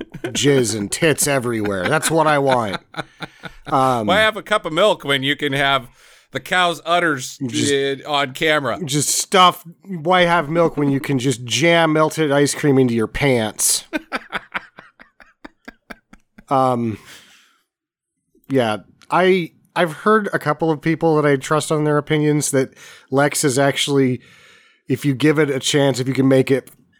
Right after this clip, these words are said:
Speaker 1: past the first four or five episodes, that there's some good stuff that happens in the show science fiction wise, but
Speaker 2: Okay.
Speaker 1: I could never get into it.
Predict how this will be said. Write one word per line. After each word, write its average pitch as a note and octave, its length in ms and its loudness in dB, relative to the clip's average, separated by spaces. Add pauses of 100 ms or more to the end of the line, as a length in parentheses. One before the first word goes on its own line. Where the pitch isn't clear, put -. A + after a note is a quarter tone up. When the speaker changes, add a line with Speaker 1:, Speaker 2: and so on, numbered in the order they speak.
(120)
Speaker 1:
past B2+ 420 -2
the B2 80 -6
first B2+ 340 -2
four B2+ 320 2
or A#2+ 60 0
five A#2+ 280 0
episodes, A#2+ 640 2
that A#2 140 -2
there's A2+ 180 -4
some A#2 180 -2
good A#2+ 180 0
stuff B2 280 0
that A2+ 100 -6
happens A#2 400 -2
in A2 80 -6
the A2 60 -2
show A#2 220 -2
science G#2+ 360 -2
fiction G3+ 360 0
wise, F#3 340 0
but C3+ 220 0 (260)
Speaker 2:
Okay. G#2 80 -6
Speaker 1:
I C#3+ 140 -2
could A2 200 -12
never F#2 220 -10
get E2 180 -10
into C#2 260 -12
it. - 200 -20